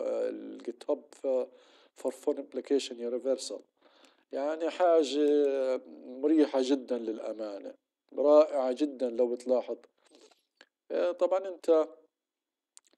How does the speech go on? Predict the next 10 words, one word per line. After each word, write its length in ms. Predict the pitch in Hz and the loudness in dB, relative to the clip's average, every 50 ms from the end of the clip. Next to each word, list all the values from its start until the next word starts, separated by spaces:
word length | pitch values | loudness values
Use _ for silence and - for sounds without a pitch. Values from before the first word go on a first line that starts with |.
| _ _ _ _ _ _ - | _ _ _ _ _ _ -2
اذا 140 | 139 131 143 | 2 4 6
عايز 200 | 147 151 143 131 | 6 6 6 2
تشتريها 680 | - - 127 - - - 143 135 139 135 131 139 143 135 - _ _ _ _ _ _ - | -2 -8 -10 -6 -4 -2 0 0 0 0 0 -2 -6 -10 -14 _ _ _ _ _ _ -8
اشتري. 380 | 165 - - _ - 123 123 127 _ _ _ _ _ _ _ _ _ _ _ _ _ _ - - _ _ _ _ _ _ _ _ _ _ _ _ _ _ _ _ _ _ _ _ _ - | -8 -8 -8 _ -12 -10 -10 -12 _ _ _ _ _ _ _ _ _ _ _ _ _ _ -20 -20 _ _ _ _ _ _ _ _ _ _ _ _ _ _ _ _ _ _ _ _ _ -6
اما 180 | 147 143 147 147 | -4 -4 -4 -2
هي 100 | 160 165 | -2 -4
بتنزل 340 | 160 - 160 151 131 135 131 | -4 -2 -4 -4 -2 -4 -2
ثلاثين 420 | - 156 143 139 139 - 147 135 | 2 2 2 2 2 0 -2 -2
يوم 380 | 139 143 139 135 127 127 127 - - _ _ | -2 -2 -2 -2 -4 -6 -10 -12 -16 _ _
trial، 440 | - 135 135 135 127 120 117 117 127 | 0 4 6 6 6 6 4 2 -2